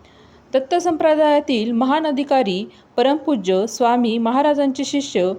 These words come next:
परमपूज्य द-, रंगावधूत महाराज यांनी एकोणावीसशे पस्तीसमध्ये सिद्धनाथ महादेवांच्या मंदिरात माघ शुद्ध प्रतिपदेला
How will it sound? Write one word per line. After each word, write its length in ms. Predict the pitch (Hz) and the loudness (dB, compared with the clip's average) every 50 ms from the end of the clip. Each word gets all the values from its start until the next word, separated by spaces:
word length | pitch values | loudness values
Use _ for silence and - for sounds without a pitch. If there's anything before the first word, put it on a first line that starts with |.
| - - - _ - _ | -10 -16 -20 _ -6 _
परमपूज्य 640 | - 254 302 320 330 330 330 339 330 269 262 285 285 | 0 2 2 2 0 0 -2 -2 -4 0 0 0 0
द-, 100 | 233 254 | 2 0
रंगावधूत 800 | - - 196 214 226 247 269 285 294 294 294 254 311 294 294 - | 0 0 0 -2 0 2 2 2 2 0 0 -2 -2 -2 -2 -2
महाराज 540 | 254 269 285 269 254 202 190 214 208 - | -2 0 0 2 2 2 0 -2 -4 -2
यांनी 420 | 226 240 247 254 247 226 190 220 247 - - - | -2 0 0 2 0 0 -2 -2 -6 -8 -4 -4
एकोणावीसशे 560 | 196 202 208 285 302 311 311 330 320 - 339 | -2 0 0 0 0 0 0 -2 -2 -4 -4
पस्तीसमध्ये 840 | 330 - 262 262 - - 269 254 - 277 269 233 190 185 180 185 196 - - - - - - _ | -4 -2 -4 -4 -4 -6 -8 -6 -2 -2 -2 0 0 0 -2 -2 -4 -8 -14 -20 -20 -20 -20 _
सिद्धनाथ 540 | - - 285 262 262 - 339 339 330 330 330 330 330 - - | -8 -6 -6 -4 0 0 0 2 2 0 0 -2 -4 -4 -4
महादेवांच्या 720 | 262 262 254 285 294 262 285 285 285 285 277 269 262 302 | -2 0 2 2 2 2 2 2 2 2 0 0 0 0
मंदिरात 560 | 285 254 240 220 226 233 277 269 233 185 190 196 - - - _ _ _ _ _ - | 0 0 0 0 0 0 0 2 2 2 0 -2 -4 -12 -20 _ _ _ _ _ -4
माघ 260 | 208 214 214 220 226 226 | -2 0 2 2 0 -2
शुद्ध 420 | - - 302 294 226 196 190 202 226 233 - - _ | -2 -4 -4 -2 0 0 0 0 0 -2 -6 -6 _
प्रतिपदेला 800 | - 226 226 294 311 302 320 285 254 285 285 262 202 180 196 233 | -2 -2 -2 -2 -2 0 0 2 2 2 2 2 2 2 0 0